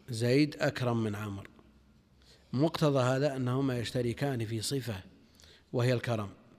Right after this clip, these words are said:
لكن زيد أفضل من عمرو وأرجح من عمرو في هذه الصفة.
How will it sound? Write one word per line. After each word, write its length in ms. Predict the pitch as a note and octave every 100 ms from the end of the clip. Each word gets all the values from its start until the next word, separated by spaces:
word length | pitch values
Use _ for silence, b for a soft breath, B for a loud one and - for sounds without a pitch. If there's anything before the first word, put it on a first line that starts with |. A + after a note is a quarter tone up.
| _ - _ _ b b b b A#2
لكن 640 | A#2+ C#3+ D3 E3+ F3+ F3
زيد 520 | B2+ A#2 C3 E3 D#3+ C#3
أفضل 460 | A#2+ A#2+ A2 A2
من 360 | A2 C#3 E3+ F3 -
عمرو 500 | A#2+ A#2 B2+ A#2+ - - - b b b b _ _
وأرجح 880 | A#2 - D3 C#3 A#2+ A#2 A2+ - - - - A2+
من 140 | G#2+
عمرو 300 | A#2 B2+ A2
في 140 | G#2+
هذه 220 | G#2 G#2 G2
الصفة. 340 | - A2+